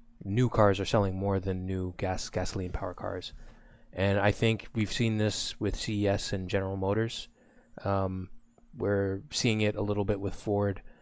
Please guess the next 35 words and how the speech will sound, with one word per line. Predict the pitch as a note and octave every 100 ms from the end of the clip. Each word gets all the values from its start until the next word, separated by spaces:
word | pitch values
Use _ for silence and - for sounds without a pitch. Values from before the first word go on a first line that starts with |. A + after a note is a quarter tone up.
| - -
I | F#2+
think | G#2+ -
these | - G2
companies | - G#2 G#2+ G2+
are | G2+
starting | - G#2 G2
to | G2
realize | F#2 G#2 G#2+ F#2+ F#2 F2 - - - - - -
just | A2 -
how | - G2+
important | F#2+ - G#2 G2+ F#2+ F2+
electric | F#2 F#2+ F#2 F#2+ G#2+
is | G2
for | - F#2+
the |
future | - G#2 - G2
of | F#2
the, | G2+ F#2+ -
their | - F2+
companies, | A2 C#3 F2 F2 - - - - - - -
um, | G2 F#2+ G2
because | G#2+ A2
they | G#2+
know | G2 G#2+ G#2+
that | F2 F2+ -
very, | G#2+ G#2 G2+ G2+ G2+ G2 G2 - -
you | G#2
know, | F#2+ G2+ - - - - - _ - - -
the, | G#2 G2+
the | G2+
generations | G2+ G#2 A2 G#2 G#2+ G#2+ G2+ -
that | G2
are | G#2
gonna | G2+ G2+
be | G2+